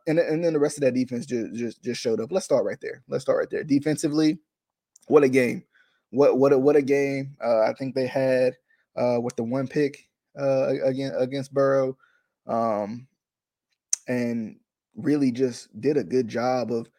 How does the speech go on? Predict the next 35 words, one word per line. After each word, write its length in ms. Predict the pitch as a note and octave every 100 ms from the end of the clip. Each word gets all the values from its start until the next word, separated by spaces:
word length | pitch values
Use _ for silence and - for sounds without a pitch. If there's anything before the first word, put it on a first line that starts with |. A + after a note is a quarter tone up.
| _ _
slowing 460 | - - C3+ C3+ A#2+
down 280 | B2 B2 A2+
Ja'Marr 320 | A2+ A#2 G#2+
Chase, 300 | - A#2 G2+
which 140 | A#2
is 100 | B2
a 60 | B2
hard 260 | C#3 C#3+ C#3+
thing 160 | D3+
to 60 | D3+
do. 260 | C#3+ E3+
I 60 | B2
mean, 160 | C3 B2+
the 80 |
Ravens 340 | A#2 C#3+ D#3+ D#3
saw 180 | D#3 D3+
it 40 |
last 340 | B2+ C#3 C#3+
year, 160 | D#3 D#3
but, 160 | C#3+ C#3
I 60 |
mean, 160 | C#3 C#3
the 80 | B2+
whole 240 | C#3+ C#3+
league 260 | B2 D3 -
saw 220 | B2+ A2
it 80 | F2
last 320 | F2+ F2+ -
year. 180 | D2+ - - - _ B2+
But, 180 | E3+ F3
like, 280 | E3+ D3+ - _ _ _ _ _ _ -
at 140 | E3
the 80 | D#3+
same 340 | - E3+ E3+
time, 680 | D#3 E3 D#3 C#3+ C3 C3 C3+